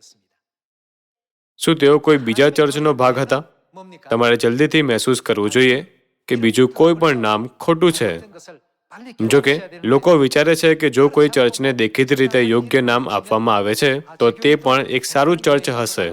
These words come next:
બધા લોકો, પ્રામાણિકતાના બધા માપદંડ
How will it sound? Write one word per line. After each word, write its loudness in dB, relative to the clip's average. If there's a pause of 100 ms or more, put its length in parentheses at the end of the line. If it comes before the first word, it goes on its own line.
(1700)
બધા 0
લોકો, 2 (540)
પ્રામાણિકતાના 0
બધા -2
માપદંડ 0